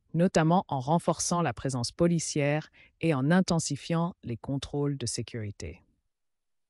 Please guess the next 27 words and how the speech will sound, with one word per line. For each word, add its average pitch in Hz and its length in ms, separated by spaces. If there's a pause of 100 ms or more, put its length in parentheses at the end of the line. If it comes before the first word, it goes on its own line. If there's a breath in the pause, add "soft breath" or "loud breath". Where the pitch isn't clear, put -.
(800)
En 151 100
résumé, 175 580 (200)
le 135 120
quatorze 214 480
juillet 175 400
en 123 140
France 170 480
est 131 160
une 127 100
journée 131 360
de 117 120
joie 143 480 (220)
et 143 100
de 123 100
célébration. 113 840 (140)
Les 143 120
feux 269 220
d'artifice 196 800
et 143 80
les 139 120
bals 160 460
offrent 156 320
non 175 220
seulement 175 500
un 131 80
spectacle - 580
spectaculaire, 120 880